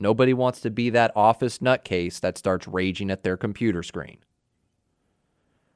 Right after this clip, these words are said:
Or if you start getting upset about your significant other or your kid doesn't do a chore,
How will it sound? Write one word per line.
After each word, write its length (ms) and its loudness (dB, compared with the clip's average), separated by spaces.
Or 180 2
if 100 -2
you 80 -2
start 260 2
getting 200 2
upset 300 2
about 320 2
your 100 -6
significant 520 -4
other 280 4
or 40 2
your 120 0
kid 380 0
doesn't 260 -2
do 140 0
a 40 0
chore, 460 2